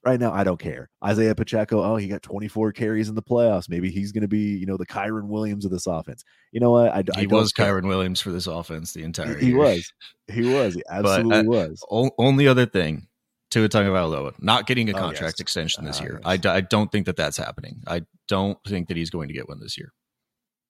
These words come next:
Speaker 2: Is
Speaker 1: It's
Speaker 2: he
Speaker 1: the
Speaker 2: still the
Speaker 1: quarterback.
Speaker 2: future? Is he still the future quarterback of the Miami Dolphins, though? Yes, and he has. Uh, like, he's going to be. The, I, I don't see. There's no reason, like, just from this game and from the s-, somewhat of the struggles that he did have,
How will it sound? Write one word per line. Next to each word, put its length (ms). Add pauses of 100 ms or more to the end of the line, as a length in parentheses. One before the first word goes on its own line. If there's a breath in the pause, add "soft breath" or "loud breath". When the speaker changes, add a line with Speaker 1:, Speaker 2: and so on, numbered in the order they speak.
(800)
Speaker 2:
Is 80
Speaker 1:
It's 60
Speaker 2:
he 60
Speaker 1:
the 60
Speaker 2:
still 200
the 80
Speaker 1:
quarterback. 60
Speaker 2:
future? 400
Is 120
he 60
still 180
the 60
future 220
quarterback 440
of 60
the 60
Miami 280
Dolphins, 360
though? 140
Yes, 500
and 180
he 100
has. 260 (160)
Uh, 220
like, 120
he's 220
going 240
to 80
be. 160
The, 160
I, 100 (480 loud breath)
I 120
don't 200
see. 320 (160)
There's 220
no 140
reason, 340
like, 160
just 220
from 160
this 240
game 420 (260 loud breath)
and 140
from 100
the 60
s-, 180
somewhat 420
of 120
the 80
struggles 400
that 100
he 140
did 220
have, 420